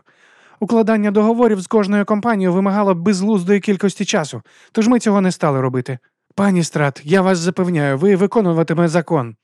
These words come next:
промовила суддя. «Лиш тоді, коли забажаю». Керівниця проєкту підняла документ.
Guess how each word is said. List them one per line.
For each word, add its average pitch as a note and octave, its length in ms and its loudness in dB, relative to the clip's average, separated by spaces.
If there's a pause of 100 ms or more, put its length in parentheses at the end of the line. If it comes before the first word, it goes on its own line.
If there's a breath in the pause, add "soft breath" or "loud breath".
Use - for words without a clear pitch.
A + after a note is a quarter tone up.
(240)
промовила C3 480 -2
суддя. A2 360 -12 (640 loud breath)
«Лиш A#3 180 2
тоді, A#3+ 220 2
коли A3+ 220 2
забажаю». G#3 540 0 (320)
Керівниця C3+ 500 -4
проєкту C3+ 420 -2
підняла A#2+ 360 -6
документ. A#2 480 -10